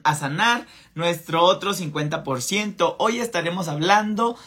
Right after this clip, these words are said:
de papá, justamente en conmemoración de que acabamos de pasar el Día del Padre. Entonces, bienvenidos a todos los que se están conectando. Por aquí váyanme dejando sus saludos, desde donde se van conectando. Gaby de Queen Álvarez, unos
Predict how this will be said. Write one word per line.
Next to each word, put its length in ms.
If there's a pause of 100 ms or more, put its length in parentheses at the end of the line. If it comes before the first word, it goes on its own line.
(140)
de 180
papá, 560
justamente 540
en 80
conmemoración 720
de 140
que 80
acabamos 560
de 160
pasar 480
el 180
Día 240
del 160
Padre. 440 (260)
Entonces, 400
bienvenidos 760
a 140
todos 180
los 140
que 80
se 80
están 220
conectando. 680
Por 160
aquí 180
váyanme 380
dejando 400
sus 140
saludos, 600 (300)
desde 260
donde 300
se 80
van 160
conectando. 760
Gaby 380
de 160
Queen 260
Álvarez, 640
unos 480